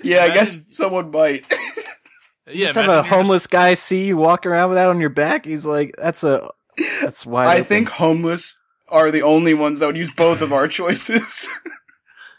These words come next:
Speaker 1: Hom-
Speaker 2: Uh, college guys at a party.
Speaker 1: Yeah.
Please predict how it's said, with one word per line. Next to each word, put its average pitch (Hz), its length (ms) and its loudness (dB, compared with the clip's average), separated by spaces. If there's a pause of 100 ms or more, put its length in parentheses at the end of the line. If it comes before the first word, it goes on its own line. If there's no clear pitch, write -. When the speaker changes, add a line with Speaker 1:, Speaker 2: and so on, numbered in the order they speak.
(600)
Speaker 1:
Hom- 160 140 0
Speaker 2:
Uh, 123 460 0 (440)
college 135 540 -2
guys 110 300 -4
at 110 80 -8
a 110 60 -12
party. 110 360 -6 (640)
Speaker 1:
Yeah. 120 520 0